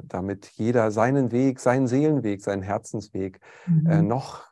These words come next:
Speaker 1: bewusster gehen kann und sich freimachen kann von Manipulationen, die ihm nicht gut tun. Also wir gehen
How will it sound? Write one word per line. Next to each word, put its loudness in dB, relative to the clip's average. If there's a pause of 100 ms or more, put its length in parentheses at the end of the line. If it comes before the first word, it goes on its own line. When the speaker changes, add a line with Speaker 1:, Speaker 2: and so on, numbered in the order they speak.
(140)
Speaker 1:
bewusster 0
gehen -2
kann -8
und -8
sich -6
freimachen 0
kann -8
von -6 (540)
Manipulationen, 0
die -8
ihm -4
nicht -6
gut -6
tun. -12
Also -4
wir 2
gehen 0